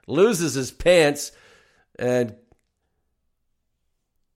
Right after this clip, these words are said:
Jimmy, willing to sell everything, goes right down to the, uh, they're not tighty whities, they're, they're tighty reddies,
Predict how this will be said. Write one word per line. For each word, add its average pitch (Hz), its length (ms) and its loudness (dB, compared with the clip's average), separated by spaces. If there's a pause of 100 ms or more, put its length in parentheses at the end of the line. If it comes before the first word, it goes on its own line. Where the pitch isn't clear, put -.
(140)
Jimmy, 135 320 -2
willing 131 300 2
to 117 60 -6
sell 131 300 4
everything, 135 400 0
goes 120 260 -2
right 123 200 -2
down 123 280 0
to 113 80 -8
the, 107 300 -6
uh, 104 200 -4 (1800)
they're 110 100 -12
not 123 240 -4
tighty 123 240 2
whities, 113 420 -2
they're, 104 160 -8 (240)
they're 104 100 -8
tighty 123 460 -2
reddies, 104 680 -6